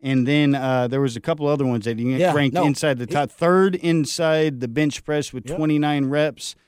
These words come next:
Speaker 1: And, uh, I didn't see his shuttle listed, but also listed inside the top, uh, I think fifteen in, in the, uh, three cone shuttle. So
Speaker 2: Mm-hmm.
Speaker 1: he was a top tier dude across the board.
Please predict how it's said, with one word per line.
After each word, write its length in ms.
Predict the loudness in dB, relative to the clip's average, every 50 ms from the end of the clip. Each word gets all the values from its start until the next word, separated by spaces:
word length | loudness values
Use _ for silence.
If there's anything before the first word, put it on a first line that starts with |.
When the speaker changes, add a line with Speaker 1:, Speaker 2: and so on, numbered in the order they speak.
| _ _ _ _
Speaker 1:
And, 360 | -4 -2 0 2 2 2 2
uh, 60 | 2 2 2 2 2 2
I 40 | 0
didn't 260 | 0 0 -2 -2 -2
see 200 | -6 -4 -2 -2
his 100 | -2 -2
shuttle 360 | -4 -2 -2 -2 0 0 -2
listed, 520 | -2 -2 -2 -4 -4 -6 _ -8 -8 -8 -10 _ _ _ _ _
but 100 | -2 0
also 460 | 2 2 2 2 0 0 2 2 2 2
listed 460 | 0 0 -2 -2 -4 -8 -10 -6 -4
inside 380 | -2 -4 -2 0 -2 -2 -2
the 160 | -2 -6 -8 -8 _ _ _
top, 280 | -4 -2 -2 -2 -2 _ -4
uh, 160 | -4 -2 -2
I 120 | -2 -2
think 220 | -4 -4 -6 -6 -4
fifteen 520 | -6 -8 -8 _ -2 0 2 2 2 2
in, 300 | 0 -2 -2 -2 -2 -2 -2 -4 -6 -6 -6 -4
in 200 | -2 0 0 0
the, 200 | 0 0 -2 -2
uh, 220 | -2 -2 -4 -4 -6 -8 _ _ _
three 160 | -4 -4 -4
cone 260 | -4 -4 -4 -2 -2 -4
shuttle. 280 | -4 -4 -6 -6 -6
So 240 | -8 -6 -4 -4 -4
Speaker 2:
Mm-hmm. 280 | -4 -8 -18 -20 -14 -6
Speaker 1:
he 120 | -2 0
was 160 | 2 2 2 0
a 60 | 0
top 280 | 0 0 0 0 0
tier 220 | -2 -2 -2 -2 -2
dude 240 | -2 0 0 0 -2
across 280 | -2 -2 -2 -2 -2 -4
the 60 | -6
board. 420 | -6 -4 -4 -4 -4 -6 -10 -14